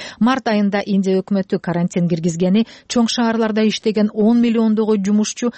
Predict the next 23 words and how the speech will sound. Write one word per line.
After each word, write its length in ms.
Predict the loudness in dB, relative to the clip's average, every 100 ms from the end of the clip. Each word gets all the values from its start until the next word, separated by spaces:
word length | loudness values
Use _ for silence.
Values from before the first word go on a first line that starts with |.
| -8
айыл 220 | -2 0 2
жергесиндеги 680 | 0 -2 -2 0 0 0
үйлөрүнө 520 | 0 2 2 2 0
кетүүгө 400 | 0 -2 -2 -2
аргасыз 400 | -2 -2 -6 -4
болгон. 400 | -2 0 0 -2 -6 _
Саламат 440 | -4 -2 -2 -4
сактоо 300 | -6 -4 -4
эксперттери 540 | -4 -4 -4 -2 -2 -2 -6 -2
бул 180 | 0 0
фактор 460 | -2 -4 -2 -2
да 140 | -2 -4
вирустун 580 | -2 -2 -2 0 0
жайылышын 480 | 2 0 0 -2 -2
шарттаган 580 | -2 -4 -4 -4 0 0
болушу 300 | 0 -4 -4
керек 280 | -2 -2 -2
дешет. 380 | -4 -4 -6 -12 -20 -10
Инфекциялангандардын 960 | -2 0 0 -2 -2 -2 -2 -2 -2 -4
саны 420 | -4 -4 0 0 -2 -14 -2
эл 200 | -2 -2
санитардык 600 | -4 -2 -2 -4 -4 -2
эрежелерди 640 | -2 0 0 0 0 -2